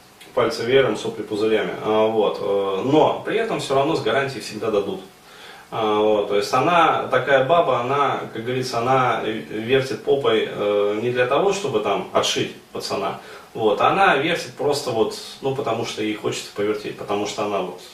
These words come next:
ну, вот, вот, ну, девушка такая вот она.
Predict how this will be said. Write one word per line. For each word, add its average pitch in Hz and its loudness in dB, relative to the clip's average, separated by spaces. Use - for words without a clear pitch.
ну, 175 -10
вот, 127 -6
вот, - -10
ну, 220 0
девушка 165 0
такая - -8
вот - -10
она. - -12